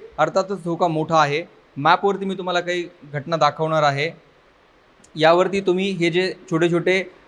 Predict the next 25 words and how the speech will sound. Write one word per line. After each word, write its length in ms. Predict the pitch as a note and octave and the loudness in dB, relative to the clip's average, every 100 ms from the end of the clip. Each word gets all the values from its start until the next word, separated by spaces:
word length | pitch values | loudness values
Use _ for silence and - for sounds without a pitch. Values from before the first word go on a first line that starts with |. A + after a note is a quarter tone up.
| _ | _
पॉइंट्स 320 | D#3 E3 F#3+ - | 2 2 2 2
पाहताय, 500 | D3+ D3 D#3 E3+ F3+ - _ _ - | 4 4 4 2 0 -12 _ _ -6
या, 360 | D3+ D#3 F3+ - - | 2 4 4 0 -10
अ, 160 | D3+ D3 C3+ C3 | -8 -8 -8 2
जांभळ्या 340 | D3 D#3+ F#3 | 2 4 2
रंगातले 420 | F#3 F3 F3 F3+ | 2 0 -2 -4
जे 80 | F3+ | -6
पॉइंट्स 400 | F3 D#3+ D#3+ D#3+ | -6 -6 -6 -2
आहेत, 220 | D3+ C#3+ | 0 0
ते 380 | D#3 - - F3+ | -6 -6 -2 0
आहेत 340 | D#3+ D3+ E3+ G3 - _ _ _ _ _ | 0 -2 -4 -4 -10 _ _ _ _ _
थ्रेट, 340 | F3+ F#3+ - C#3 | 0 0 0 -8
म्हणजे 220 | D3 F3 | -4 -2
तिथे 260 | F3 F3+ | -2 -4
सध्या 380 | F3+ E3 D#3 F#3 - D3+ | -6 -4 0 0 -2 -8
धोका 280 | D3 C#3+ E3 | -8 0 0
असू 220 | D#3 E3 | 2 -4
शकतो. 440 | E3 D3+ - F3+ F3+ _ _ _ - C3+ | -8 -8 -8 -8 -10 _ _ _ -18 -4
जे 260 | E3+ G3+ - | -2 -2 -6
लाल 360 | D3+ D3+ E3+ | 0 4 4
रंगामध्ये 540 | G3+ F#3+ F3+ F3+ F3 F3 | 4 0 -2 -2 0 2
आहेत, 260 | E3 D#3+ | 2 0
तुम्हाला 600 | F3 - - D#3 D#3+ F3 E3+ _ _ - | -6 -12 -8 -2 0 0 -2 _ _ -20
इथे 320 | D3 F3+ F3 | -6 -4 -4
दिसेल 440 | D3+ D3+ F3+ F#3 | -8 -6 -4 -4